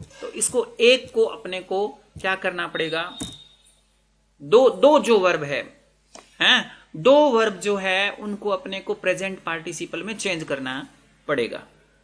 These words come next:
तो कैसे करेंगे? बस snake कब देखा? जब field में घूम रहा तब।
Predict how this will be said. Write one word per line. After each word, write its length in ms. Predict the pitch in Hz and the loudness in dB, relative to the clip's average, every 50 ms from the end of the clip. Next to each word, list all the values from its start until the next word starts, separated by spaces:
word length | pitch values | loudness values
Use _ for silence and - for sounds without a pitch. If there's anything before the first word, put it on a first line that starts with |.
| _ _ _ _ _ _ _ _ _ _ _ _ _ _ - | _ _ _ _ _ _ _ _ _ _ _ _ _ _ -10
तो 60 | 156 147 | -10 0
कैसे 320 | - 190 202 - - 240 | 4 4 4 6 4 2
करेंगे? 420 | 233 233 226 233 233 233 240 240 233 - - _ _ _ _ _ _ _ _ _ _ _ _ _ - | 2 2 0 0 0 0 -2 -4 -6 -10 -20 _ _ _ _ _ _ _ _ _ _ _ _ _ -10
बस 200 | 160 196 196 - | -8 -4 -4 -4
snake 300 | 208 202 233 254 247 - | -2 2 2 2 2 2
कब 140 | 254 247 214 | 0 0 2
देखा? 280 | 240 247 247 240 247 247 | 0 -2 0 0 -4 -2
जब 280 | 220 233 233 233 - - | 0 -2 -2 -2 -4 -4
field 240 | 240 240 240 226 | -4 -2 -2 -2
में 140 | 240 233 240 | -2 -2 -4
घूम 260 | 180 175 226 233 208 | -2 -2 -2 -2 0
रहा 160 | 196 180 180 175 | -2 -2 -4 -4
तब। 260 | - - 269 262 269 | -2 -2 -4 -4 -4